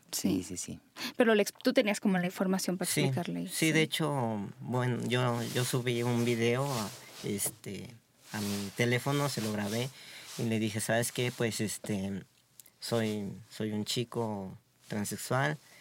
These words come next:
Speaker 3: voy a, voy a empezar, este, mi tratamiento hormonal y, pues, requiero de tu apoyo, como siempre me has apoyado,
Speaker 2: Ujú.
Speaker 3: porque,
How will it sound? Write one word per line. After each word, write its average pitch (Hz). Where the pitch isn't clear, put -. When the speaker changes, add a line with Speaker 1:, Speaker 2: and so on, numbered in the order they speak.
Speaker 3:
voy 117
a, 104
voy 117
a 117
empezar, 110
este, 104
mi 101
tratamiento 107
hormonal 113
y, 98
pues, 98
requiero 120
de 113
tu 110
apoyo, 135
como 107
siempre 120
me 117
has 113
apoyado, 120
Speaker 2:
Ujú. 135
Speaker 3:
porque, -